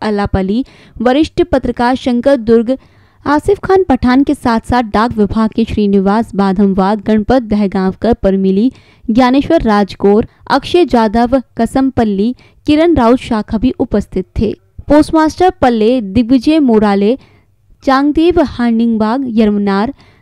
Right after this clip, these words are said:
भगवान दुर्गा, वीएम रामटेके, टीएल चंदेकर, कंडोली, प्रदीप कामगुनवार, बीएल कामगुनवार, इस अवसर पर दिव्या आलम कुरमपल्ली, सुरेश झाकवार, शाखा पोस्टमास्टर मेटपल्ली,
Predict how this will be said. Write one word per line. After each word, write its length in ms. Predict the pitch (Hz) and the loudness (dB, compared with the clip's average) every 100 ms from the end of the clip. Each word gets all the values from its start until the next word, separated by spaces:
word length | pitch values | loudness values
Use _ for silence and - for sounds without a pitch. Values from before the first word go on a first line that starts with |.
| - | -2
भगवान 540 | 254 247 262 277 339 | 0 2 2 2 2
दुर्गा, 440 | 277 226 208 214 269 _ | 2 2 0 -2 -6 _
वीएम 400 | 202 262 302 339 | 0 2 2 2
रामटेके, 920 | 330 202 196 196 202 - 214 - 214 247 - | 2 0 0 -2 -2 0 -2 0 -4 -4 -4
टीएल 280 | 269 285 | -2 -2
चंदेकर, 640 | 302 240 208 190 - 202 240 - | -2 -2 0 -2 -2 -2 -2 -2
कंडोली, 500 | 247 247 240 247 226 254 | -2 2 4 4 4 2
प्रदीप 500 | - 208 240 262 - | 2 0 0 0 -2
कामगुनवार, 840 | - 196 202 202 202 190 190 214 - - _ _ - | -2 -2 0 0 0 0 0 -2 -6 -18 _ _ -12
बीएल 340 | 214 254 311 349 | 0 2 2 2
कामगुनवार, 800 | 269 226 220 220 202 202 240 285 _ _ _ | 0 0 0 0 2 0 -2 -6 _ _ _
इस 140 | 262 247 | -2 -2
अवसर 240 | - - | 0 0
पर 180 | 311 320 | 2 2
दिव्या 400 | 247 247 214 269 | 2 0 2 0
आलम 440 | 302 214 202 226 247 | 0 -2 -2 -2 -4
कुरमपल्ली, 800 | - 240 220 220 214 214 214 277 - _ - _ _ _ _ | 2 2 2 0 -2 0 0 -2 -6 _ -20 _ _ _ _
सुरेश 460 | - 294 302 349 - | -2 0 2 2 0
झाकवार, 520 | 247 220 202 214 247 | -2 -2 -2 0 -2
शाखा 360 | - 240 240 - | 0 -2 0 0
पोस्टमास्टर 680 | 254 269 - 208 208 262 | 0 0 0 -2 0 -2
मेटपल्ली, 640 | 240 208 196 - 208 202 | 0 -2 -2 -2 0 -2